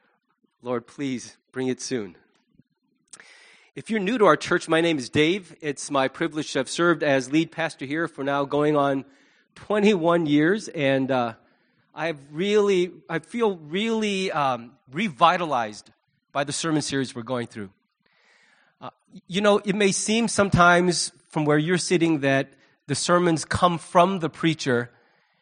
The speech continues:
but they actually come from God. And for hours and hours longer than you will spend listening, I feel like God is doing that work in my heart. And somehow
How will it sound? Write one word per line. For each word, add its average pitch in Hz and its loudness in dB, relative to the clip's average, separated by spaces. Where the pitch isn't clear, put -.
but 139 -8
they 156 2
actually 185 2
come 175 0
from 147 -2
God. 135 6
And 139 -4
for - -4
hours 214 6
and 202 -2
hours 175 4
longer 170 6
than 151 -2
you 160 2
will 165 2
spend 147 2
listening, 127 -2
I 143 4
feel 170 -2
like 143 2
God 156 4
is 135 -4
doing 151 0
that 143 2
work 135 -2
in 127 -4
my 131 2
heart. 131 -2
And 127 -10
somehow 185 6